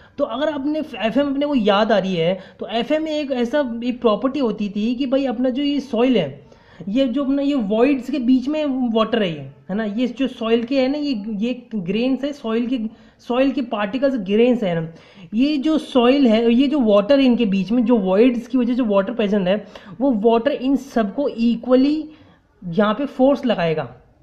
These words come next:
है ना। जो ये force लगा रहा है ना, ये force, इस force को कहते हैं pore water pressure। क्यों pore water, क्यों pore मतलब void, Water मतलब इनके अंदर water है, और उन pore वाट-, pore के अंदर जो water present है, उसकी वजह से जो pressure लग रहा है इन सब grains के ऊपर,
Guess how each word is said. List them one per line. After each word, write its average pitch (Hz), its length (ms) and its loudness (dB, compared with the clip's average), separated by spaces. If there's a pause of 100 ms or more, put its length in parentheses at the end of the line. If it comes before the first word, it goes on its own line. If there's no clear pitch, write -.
(260)
है 165 60 -4
ना। 185 180 -4 (560)
जो 247 120 2
ये 294 120 2
force 285 600 -2
लगा 220 280 2
रहा 262 100 2
है 247 60 0
ना, 247 60 0
ये 254 220 0
force, - 460 -4 (380)
इस 302 260 -8
force 277 360 0
को 294 120 -4
कहते 226 300 -2
हैं 294 120 -2
pore 220 320 0
water 185 280 0
pressure। 170 420 -4 (640)
क्यों 294 140 2
pore 285 280 0
water, 294 220 2
क्यों 311 240 -8
pore 277 340 0
मतलब 269 400 0
void, 294 340 -2 (360)
Water 247 400 0
मतलब 269 280 0
इनके 254 200 2
अंदर 254 220 0
water 208 320 0
है, 311 100 0
और 285 200 -4
उन 277 320 -2
pore 262 340 -2
वाट-, 247 360 0
pore 254 360 -2
के 302 140 -6
अंदर 262 300 0
जो 254 160 0
water 208 340 0
present 233 400 0
है, 254 80 4
उसकी 254 280 -4
वजह 262 200 -2
से 269 120 -6
जो 262 120 -4
pressure 233 380 -2
लग 269 140 0
रहा 233 80 -2
है 233 60 0
इन 226 80 0
सब 202 220 -4
grains 202 300 0
के 208 60 -6
ऊपर, 170 260 -8